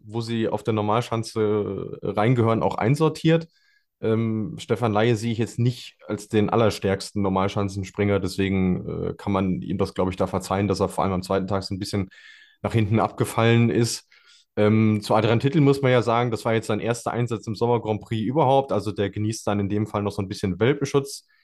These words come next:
Ich find's aber auch gut, dass, äh, so ein junger Mann dann die Chance, äh, bekommt, ähm, sich da mal zu beweisen, auch ein bisschen was,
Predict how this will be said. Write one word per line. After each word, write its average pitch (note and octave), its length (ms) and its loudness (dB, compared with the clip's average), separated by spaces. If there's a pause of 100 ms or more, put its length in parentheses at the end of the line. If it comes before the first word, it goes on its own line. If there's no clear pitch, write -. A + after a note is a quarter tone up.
Ich - 80 -16
find's D#3+ 160 6
aber A#2+ 180 4
auch - 140 0
gut, E3+ 220 0
dass, - 320 -2
äh, A2 100 -4
so A#2 120 -4
ein A#2 80 0
junger A#2+ 180 0
Mann A#2 220 0
dann A2+ 180 -2
die G#2 80 -10
Chance, A#2 480 -6
äh, G#2+ 320 2 (100)
bekommt, C#3+ 500 0 (640)
ähm, A#2 300 0
sich A#2 160 -6
da A2+ 100 2
mal A2 220 0
zu A2 100 -12
beweisen, A2+ 460 0
auch G#2 160 -2
ein G#2 40 -16
bisschen A2 280 -4
was, - 360 -4